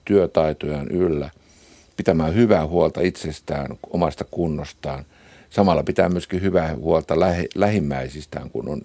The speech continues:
hyvässä vireessä itse, niin jaksaa paremmin huomioida mus-, lähimmäistä. Saa, saa helpommin niitä työpaikkoja, ö, uudistuvassa ma-, maailmassa ja, ja, ja kun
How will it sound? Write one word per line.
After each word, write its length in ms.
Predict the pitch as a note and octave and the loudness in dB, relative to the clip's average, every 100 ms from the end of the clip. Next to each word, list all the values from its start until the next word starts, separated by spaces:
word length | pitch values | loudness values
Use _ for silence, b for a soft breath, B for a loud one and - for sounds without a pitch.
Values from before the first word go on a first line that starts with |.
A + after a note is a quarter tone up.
| - | -2
hyvässä 400 | A#2+ A#2 F#2 F2 | 4 4 4 2
vireessä 440 | G2 F#2+ D#2+ - - | 4 4 2 0 -2
itse, 380 | F2+ D#2+ - - B B B B | -2 -2 -6 -10 B B B B
niin 80 | F2 | -2
jaksaa 280 | E2+ E2+ | 0 -2
paremmin 420 | E2 F#2+ F2 D2+ D#2 | 2 2 2 0 -2
huomioida 340 | D#2 C#2 C2+ | -2 -2 -6
mus-, 300 | D2 D#2+ - | -6 -8 -8
lähimmäistä. 720 | - E2 D#2+ C#2 C2 - - G#2+ b b b b b | -4 -2 -2 -6 -8 -10 -12 -16 b b b b b
Saa, 280 | - D2 - _ _ - | 0 2 0 _ _ 2
saa 180 | G#2+ | 4
helpommin 560 | F#2+ C3+ A#2 F#2+ F2+ F2+ | 8 6 6 4 2 2
niitä 320 | F2 - E2+ - | 2 2 2 4
työpaikkoja, 880 | G#2+ F#2+ - D#2 D2+ - E2 D2+ D2+ | 6 6 4 2 2 -2 -2 0 -2
ö, 420 | D#2 - - - | -4 -6 -6 -2
uudistuvassa 760 | F#2 F2 D#2+ - - - - - - b b b b - | 2 2 0 -6 -6 -6 -6 -8 -10 b b b b -8
ma-, 320 | E2+ E2+ E2 - | 0 2 2 2
maailmassa 640 | F2 F#2 D#2+ D2 D2+ - | 4 4 4 0 -4 -6
ja, 240 | D#2+ D#2+ - - - B B B - | -2 0 -2 -6 -16 B B B -4
ja, 100 | F#2 - - | -2 -4 -8
ja 100 | - | -10
kun 240 | - F2 | -6 -4